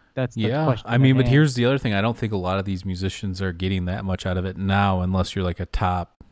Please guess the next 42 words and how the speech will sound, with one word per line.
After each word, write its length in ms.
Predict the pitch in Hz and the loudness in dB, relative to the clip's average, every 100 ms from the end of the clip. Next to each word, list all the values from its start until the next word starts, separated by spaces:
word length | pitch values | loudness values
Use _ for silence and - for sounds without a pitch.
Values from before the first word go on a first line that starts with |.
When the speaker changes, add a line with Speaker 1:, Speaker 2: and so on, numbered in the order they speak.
| _ | _
Speaker 2:
name. 280 | 98 95 151 | -2 2 4
Speaker 1:
No, 240 | 190 185 | 6 4
now 340 | 156 170 202 190 | 4 4 4 2
it's, 260 | 151 - - | 0 -6 -8
now 240 | 170 185 | -4 -2
it's 160 | 170 - | -4 -4
more 180 | 156 143 | -4 -2
harm 240 | 151 156 | -2 -2
than 180 | 139 131 | -2 -2
good. 240 | 135 160 135 | 0 0 0
But 140 | 127 | -2
back 240 | 143 131 | -2 -2
then, 340 | 165 165 156 143 | -2 0 0 0
when 280 | 139 139 131 | 0 -2 -6
the 240 | 131 151 | -4 0
only 140 | 147 | 2
bands 360 | 135 147 147 139 | 2 2 2 0
that 100 | 135 | 0
were 160 | 131 131 | 0 2
around 280 | 135 139 | 2 2
were 260 | 135 131 123 - _ - | 2 0 -2 -8 _ -2
bands 300 | 147 147 135 | 0 2 2
that 80 | 127 | 0
had 140 | 131 | 0
multi-million 640 | 135 135 135 131 135 131 | 0 0 0 0 0 2
dollar 240 | 127 120 117 | 2 2 0
contracts 520 | 131 151 151 127 107 | 0 0 -2 -4 -2
to 60 | 95 | 0
Speaker 2:
Right. 120 | 87 | 0
Speaker 1:
be 40 | |
able 160 | 127 117 | -2 -4
to 100 | 120 | -2
go 140 | 143 | 0
into 180 | 156 135 | 2 0
a 60 | 117 | -2
studio 400 | - 135 127 127 | -2 -2 0 0
and 80 | 123 | -2
record. 280 | 120 135 | 0 2
Now 220 | 135 143 143 | 2 2 4
anyone 280 | 156 139 | 2 0
can 160 | 127 127 | -2 -4
make 200 | 120 | -4